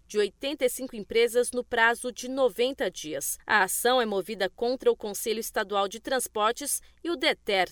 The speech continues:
Departamento Estadual de Transportes e Terminais. Segundo a Promotoria de Justiça, as linhas de ônibus intermunicipais estão operando de maneira irregular, sem licitação e com contratos de concessão vencidos.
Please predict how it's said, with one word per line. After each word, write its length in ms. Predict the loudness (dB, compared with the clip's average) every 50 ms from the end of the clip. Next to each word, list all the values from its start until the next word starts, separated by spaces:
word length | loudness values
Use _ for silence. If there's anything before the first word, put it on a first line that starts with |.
| -6 _
Departamento 640 | -6 -6 -2 2 2 2 2 2 -2 -2 -2 -4 -6
Estadual 520 | -6 -4 -2 -2 -2 0 0 0 0 0 -2
de 100 | -4 -10
Transportes 800 | -10 -8 -8 -8 -8 -4 -2 0 0 0 -2 -4 -8 -8 -8 -8 -10
e 100 | -12 -8
Terminais. 800 | -6 -6 -6 -4 -6 -6 -6 -6 -8 -8 -6 -6 -6 -6 -8 -10 -18 _ _
Segundo 320 | -4 -4 -2 -2 0 -2
a 60 | -2
Promotoria 460 | -2 -2 -2 -2 -2 -2 -2 -2 -2
de 100 | -4 -4
Justiça, 640 | -6 -8 -6 -6 -6 -8 -6 -6 -4 -4 0 2 2
as 180 | 4 2 2 -2
linhas 440 | -6 -6 -6 -4 -2 -2 -4 -4 -6
de 140 | -6 -6
ônibus 480 | -4 -4 -4 -4 -4 -6 -6 -8 -6 -6
intermunicipais 1000 | -4 -4 -4 -2 -2 -2 -2 -2 -4 -6 -8 -2 2 4 4 4 4 0 -4 -8 -12 -18 _ _
estão 300 | -10 -6 0 2 2 2
operando 420 | 4 4 4 4 4 0 -2 -4
de 100 | -6 -4
maneira 460 | -2 -2 0 0 0 2 2 0 0 -2 -4 -4
irregular, 760 | -4 -4 -2 -4 -6 -6 -6 -4 -2 2 4 6 6 4 2 -2 _
sem 300 | -10 -8 -4 -4 -2 -2
licitação 720 | -2 -2 -4 -4 0 2 2 2 2 2 2 2 2 2 -2 -8 -16 -16
e 120 | -16 -16 -16
com 320 | _ -4 -2 -2 -2 -2
contratos 720 | -2 -2 -2 -2 -2 2 2 4 4 2 0 -4 -8 -8 -8
de 140 | -8 -10 -12 _
concessão 720 | -10 -8 -6 -6 -4 -2 0 0 0 0 -2 -4 -4 -4 -4
vencidos. 560 | -4 -6 -6 -6 -8 -8 -8 -10 -10 -8